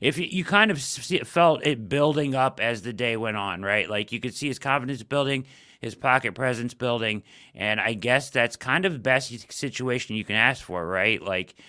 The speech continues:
even though he struggled early, um, you want him feeling good coming out of this game, and it felt like he did.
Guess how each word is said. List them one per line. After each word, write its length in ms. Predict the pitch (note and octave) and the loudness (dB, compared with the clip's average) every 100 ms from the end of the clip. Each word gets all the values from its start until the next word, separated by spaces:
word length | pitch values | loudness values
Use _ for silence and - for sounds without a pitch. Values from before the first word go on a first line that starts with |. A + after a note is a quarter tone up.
| - - | -20 -8
even 320 | C3+ D3+ D3+ | -4 -2 0
though 160 | D3+ C#3 | 2 0
he 80 | B2 | -2
struggled 500 | - C#3+ C#3 B2 F#2+ | -2 0 2 0 -2
early, 640 | B2+ C#3 C3+ G#2+ G#2 F#2 _ _ _ _ _ - | -2 0 0 0 -2 -4 _ _ _ _ _ -2
um, 640 | G2+ G2 G2 G2 G2 F#2 - - | 2 4 4 4 0 -4 -14 -10
you 220 | A2+ A#2 | -4 -2
want 320 | G#2+ B2+ B2 | 0 2 2
him 220 | B2+ G#2+ | 0 -4
feeling 420 | G#2 A2 A2+ G#2+ G#2 | -4 -4 -2 -2 0
good 240 | A2 G#2 | 0 0
coming 320 | A#2 G#2 G2 | -4 -4 0
out 160 | G2+ G2 | 0 0
of 60 | |
this 160 | F#2+ - | -4 -6
game, 300 | G2+ G2+ G#2+ | -4 -2 -2
and 100 | F#2+ | -2
it 100 | F2+ | -4
felt 240 | - G2+ | -2 -2
like 160 | F2+ F2+ | -2 -4
he 80 | F2+ | -8
did. 240 | E2+ C#2 | -6 -8